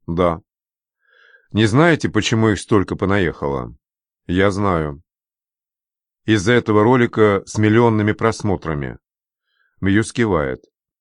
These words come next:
"Человек объявляется сексуальным хищником посредством онлайнового самосуда". "У ролика сколько?" "Три-четыре миллиона просмотров.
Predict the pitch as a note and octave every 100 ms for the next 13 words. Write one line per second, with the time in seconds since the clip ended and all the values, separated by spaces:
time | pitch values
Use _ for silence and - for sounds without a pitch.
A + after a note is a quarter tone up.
0 | _ _ _ _ _ _ _ - A#2+ C3+
1 | D3+ D#3+ C#3+ C3 B2 B2+ B2 A#2 A2+ -
2 | A#2 - C3 A#2 A2 G2+ F#2 D3 C3+ C#3+
3 | C#3 C#3 C3+ A#2+ G#2 _ _ _ _ _
4 | - G#2+ - A#2 B2 - A2+ A2 _ -
5 | G#2 G2+ A#2+ B2+ A#2 A2+ G#2+ G#2+ - -
6 | A#2+ G#2+ G#2 - G#2+ E2+ A#1 - _ _
7 | _ _ _ _ _ _ _ _ A2 B2
8 | C#3+ C3 B2 - F3 F#3+ F3 D#3+ - _
9 | _ _ _ _ _ _ _ _ _ _
10 | - B2 D#3+ - A2+ D3 C#3 B2 A#2+ B2+
11 | B2 B2+ B2 C#3 C3 D#2+ C2+ - _